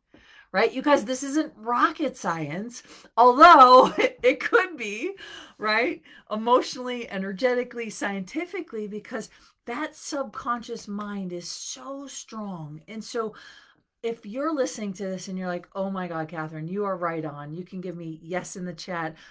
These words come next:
thumbs up in the chat. And maybe you wanna write in the chat if, if you want to, not required, right? Um, what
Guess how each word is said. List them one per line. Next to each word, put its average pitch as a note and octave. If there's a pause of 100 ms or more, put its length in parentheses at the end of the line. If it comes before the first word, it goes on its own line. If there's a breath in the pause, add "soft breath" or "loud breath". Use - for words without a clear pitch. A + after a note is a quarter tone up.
(120 loud breath)
thumbs F#3+
up F3+
in F3+
the F3
chat. E3+ (300 loud breath)
And G#3+
maybe C4
you C#4+
wanna A3
write G3
in F#3+
the F3+
chat A#3
if, C4
if A#3
you C#4
want D3+
to, - (240)
not F3
required, F3+ (320 loud breath)
right? G3 (440 loud breath)
Um, F#3 (1000)
what A3